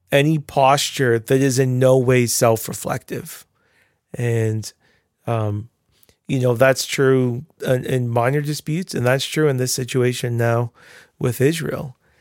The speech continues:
And, uh, um, the other thing we see in Scripture is Proverbs twenty ten, "Unequal weights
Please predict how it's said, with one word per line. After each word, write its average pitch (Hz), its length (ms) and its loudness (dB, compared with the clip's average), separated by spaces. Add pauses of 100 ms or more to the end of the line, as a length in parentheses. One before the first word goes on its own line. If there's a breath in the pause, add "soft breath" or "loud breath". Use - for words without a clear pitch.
(180)
And, 117 400 -2
uh, 110 380 0 (1080)
um, 120 400 -2
the 143 180 6
other 165 220 4
thing 139 220 2
we 131 80 0
see 127 200 -2
in 117 100 0
Scripture 117 360 0
is 131 100 0
Proverbs 123 500 0
twenty 123 300 -2
ten, 135 460 -2
"Unequal 143 520 2
weights 131 380 2